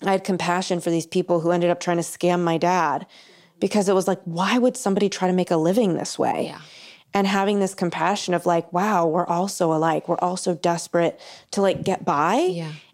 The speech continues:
Speaker 1: And sometimes we make bad decisions that don't really feel like who we are.
Speaker 2: So there, you're saying, like, there's always a way to bridge it. Just
Speaker 1: Yeah.
Speaker 2: make it awe-inspiring.
Speaker 1: Yeah. Awe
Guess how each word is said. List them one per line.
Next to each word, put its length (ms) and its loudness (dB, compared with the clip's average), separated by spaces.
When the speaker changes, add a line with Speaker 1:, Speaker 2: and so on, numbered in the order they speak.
Speaker 1:
And 200 2
sometimes 340 0
we 60 4
make 240 0
bad 240 0
decisions 680 -2
that 180 0
don't 160 2
really 180 2
feel 160 0
like 120 -2
who 120 -4
we 140 4
are. 460 2
Speaker 2:
So 120 -10
there, 160 -2
you're 140 -2
saying, 240 -2
like, 120 -2
there's 160 0
always 320 2
a 80 4
way 140 4
to 80 0
bridge 400 0
it. 360 2
Just 180 6
Speaker 1:
Yeah. 60 4
Speaker 2:
make 180 2
it 280 -2
awe-inspiring. 1160 0
Speaker 1:
Yeah. 80 -6
Awe 260 4